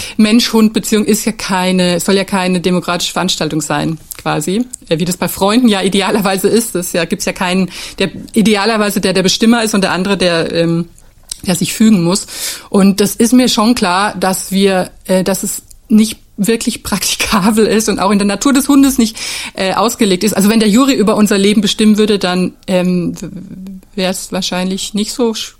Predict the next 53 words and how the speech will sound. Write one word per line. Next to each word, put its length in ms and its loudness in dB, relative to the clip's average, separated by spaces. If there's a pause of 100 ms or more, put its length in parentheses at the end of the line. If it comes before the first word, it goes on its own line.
(320)
also 220 -2
wär 100 -2
sch-, 120 -6 (100)
schwierig 560 -4
<laughs> 40 -20
mitunter. 500 -2 (680)
Ähm, 440 4 (540)
das 180 0
ist 120 2
mir 160 4
schon 420 2 (200)
klar. 600 -2
Also 180 0
natürlich, 580 2
und 140 -2
dass 140 -2
ein 120 4
Hund 260 4
auch 160 0
möchte, 500 2
dass 180 -2
man 140 -2
ihm 80 0
eine 100 0
Führung 480 2
gibt 260 -4
und 120 -2
sagt, 180 -6
„Guck 180 -4
mal, 180 0 (300)
ich 120 -2
geh 100 2
zuerst 360 -2
um 80 0
die 140 0
Ecke, 260 -2
du 120 0
musst 220 -2
dich 140 -4
nicht 160 -4
kümmern, 300 0
ich 120 -4
kümmere 260 0
mich.“ 380 -4
Äh, 100 -4
oder 220 0
wenn 160 0
ein 280 -2 (280)
Hund 140 4
angelaufen 560 2
kommt, 420 0
ähm, 460 -2
äh, 440 -12